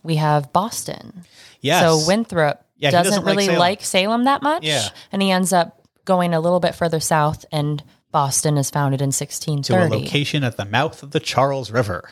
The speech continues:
Speaker 1: So it's kinda cool to, like, think about Salem being older than Boston. I feel like most people assume
Speaker 2: Right,
Speaker 1: that
Speaker 2: Boston.
Speaker 1: Boston is, like, one of the O G,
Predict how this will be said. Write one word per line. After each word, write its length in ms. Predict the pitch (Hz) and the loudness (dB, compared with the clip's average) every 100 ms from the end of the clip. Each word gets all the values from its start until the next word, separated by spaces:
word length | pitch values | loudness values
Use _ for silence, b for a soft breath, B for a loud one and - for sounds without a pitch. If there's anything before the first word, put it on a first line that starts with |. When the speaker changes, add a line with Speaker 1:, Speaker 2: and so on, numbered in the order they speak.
| B B | B B
Speaker 1:
So 140 | 190 | -2
it's 120 | 175 | 0
kinda 200 | - 240 | 2 0
cool 240 | - 262 226 | 2 2 2
to, 60 | |
like, 200 | 165 151 | 2 0
think 180 | - 180 | -2 -6
about 220 | 156 147 - | -2 -2 -2
Salem 300 | 151 143 139 | -4 -2 -2
being 180 | 135 131 | -4 -4
older 240 | 139 156 | -6 -6
than 120 | 151 135 | -6 -4
Boston. 440 | 139 147 - - | -4 -6 -8 -8
I 80 | 156 | -8
feel 140 | 175 | -6
like 120 | 165 165 | -8 -6
most 240 | 156 - | -6 -6
people 280 | 160 - 160 | -8 -6 -6
assume 580 | 160 - 160 143 143 143 | -4 -4 -2 -2 -2 -4
Speaker 2:
Right, 180 | 110 107 | -8 -6
Speaker 1:
that 120 | 127 | -2
Speaker 2:
Boston. 60 | 139 | 2
Speaker 1:
Boston 520 | 147 151 - 175 151 | 2 2 0 0 0
is, 200 | 147 135 | 0 0
like, 180 | 147 135 | -2 -2
one 140 | 151 | 0
of 140 | 147 139 | 0 -2
the 160 | 151 - | -4 -2
O 220 | 196 180 | -4 -2
G, 460 | 170 180 175 156 | -4 -2 -2 -2